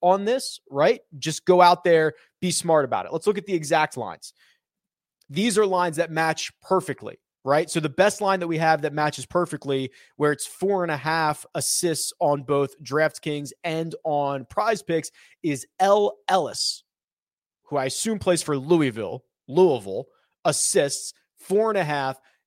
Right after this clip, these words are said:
DraftKings has the over at minus one sixty-five. Kenneth Gainwell, so we're getting into Kenneth Gainwell's props for the Super Bowl, um, pretty favorable, right? So we've seen that already in, in, in the last couple of days.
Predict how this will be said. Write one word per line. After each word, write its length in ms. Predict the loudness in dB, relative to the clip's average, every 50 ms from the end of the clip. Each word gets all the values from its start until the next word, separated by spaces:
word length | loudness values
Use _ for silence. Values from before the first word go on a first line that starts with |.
| _ -12
DraftKings 560 | -4 -2 -2 -2 -2 -4 -8 -12 -12 -12 -12
has 380 | -8 -4 0 0 0 0 -2
the 240 | -6 -10 -12 -12 -12 _ _
over 580 | -2 0 0 0 -2 -6 -8 -8 -8 -10 -12 _ -4
at 120 | -4 -4
minus 400 | -2 0 0 0 0 -2 -4 -4
one 140 | -6 -6 -6
sixty-five. 720 | -4 -6 -8 -8 -8 -10 -12 -6 -2 -2 0 0 -2 -4
Kenneth 380 | -4 -4 -4 -2 -4 -6 -8 _
Gainwell, 440 | -4 -4 -4 -2 -2 0 0 0 2
so 140 | 0 -2
we're 80 | -4 -2
getting 220 | 0 0 0 0
into 400 | -2 -4 -4 -2 0 0 0 0 -4 -10 -20 -20 -20 _ _
Kenneth 320 | -2 -2 0 0 -2 -6 2
Gainwell's 460 | 4 4 4 4 2 0 0 0 -2
props 420 | -2 0 2 2 2 0 -2 -10
for 300 | -8 -2 0 0 0 0
the 80 | -2 -4
Super 320 | -6 -8 -10 -10 -10 -6
Bowl, 400 | 0 4 4 6 4 4 0 -6 _ _ _ _ _ _ _ _ _ _ -20 -6 _
um, 580 | 2 4 4 4 4 2 0 -2 -6 -12 -16 -18 _ _ _ _
pretty 300 | -4 0 0 0 2 0
favorable, 640 | 0 0 2 2 2 0 -2 -6 -8 -8 -12 -12 -14 _ _ _ _ _
right? 280 | -2 0 2 2 0 0
So 120 | -4 -6
we've 100 | -6 -6
seen 220 | -6 -6 -6 -2
that 180 | 0 0 2 2
already 320 | 2 2 2 2 0 0
in, 120 | -2 -4 -6
in, 260 | -8 -8 -8 -8 -8 -8 _
in 160 | -6 -6 -4
the 100 | -6 -4
last 300 | -2 0 0 -2 -2 -2
couple 260 | -2 -2 -2 -2 -6
of 80 | -6 -4
days. 400 | -2 -2 -2 -2 -2 -6 -8